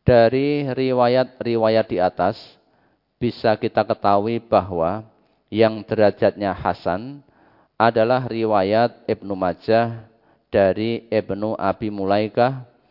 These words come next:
dan riwayat Abu Dawud dari Marwan bin Salim.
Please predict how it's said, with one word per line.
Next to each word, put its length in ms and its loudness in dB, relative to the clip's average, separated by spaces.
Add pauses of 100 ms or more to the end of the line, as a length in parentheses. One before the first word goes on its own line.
(420)
dan 320 2
riwayat 560 0
Abu 240 -2
Dawud 480 2 (160)
dari 320 0
Marwan 560 0
bin 240 -4
Salim. 480 -10